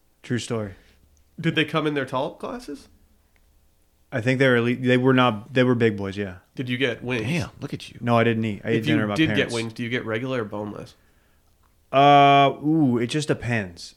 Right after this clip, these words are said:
Speaker 1: It depends on if it's at night or during the day.
Speaker 3: I'm a bone-in guy.
Speaker 1: If it's at night, I'm going bone in.
Speaker 2: Oh,
Speaker 1: If
Speaker 2: we
Speaker 1: it's
Speaker 2: know
Speaker 1: during
Speaker 2: that
Speaker 1: the
Speaker 2: about you,
Speaker 1: day
Speaker 2: Dylan.
Speaker 1: and I wanna keep it clean, I'll go bone in. I can eat it with a fork.
Speaker 2: Mine is situational. It's not based on day. It's more based on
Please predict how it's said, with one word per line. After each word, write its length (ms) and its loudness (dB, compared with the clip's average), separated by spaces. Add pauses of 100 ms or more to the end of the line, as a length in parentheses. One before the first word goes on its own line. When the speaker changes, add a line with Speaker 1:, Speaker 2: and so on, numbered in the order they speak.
Speaker 1:
It 100 -6
depends 300 2
on 80 4
if 100 0
it's 180 0
at 260 -4
night 320 4
or 80 2
during 180 0
the 80 -2
day. 380 -6 (1300)
Speaker 3:
I'm 80 -2
a 60 2
bone-in 380 0
guy. 260 0 (340)
Speaker 1:
If 140 -2
it's 160 2
at 80 2
night, 200 6
I'm 120 2
going 240 2
bone 240 0
in. 160 -2
Speaker 2:
Oh, 40 -2
Speaker 1:
If 40 -4
Speaker 2:
we 80 -4
Speaker 1:
it's 40 0
Speaker 2:
know 120 6
Speaker 1:
during 40 4 (120)
Speaker 2:
that 40 -2
Speaker 1:
the 80 4
Speaker 2:
about 180 4
you, 60 -6
Speaker 1:
day 60 -12
Speaker 2:
Dylan. 100 -16 (120)
Speaker 1:
and 120 -4
I 40 0
wanna 180 -2
keep 240 -2
it 80 -4
clean, 320 -2
I'll 160 -2
go 140 0
bone 240 -4
in. 220 -10 (680)
I 80 -2
can 140 -2
eat 80 2
it 60 0
with 100 -6
a 40 -10
fork. 520 -10
Speaker 2:
Mine 320 0
is 120 -2
situational. 920 -6
It's 180 -14
not 220 -2
based 200 -6
on 200 -6
day. 300 -4
It's 180 -12
more 160 -6
based 260 -8
on 280 -10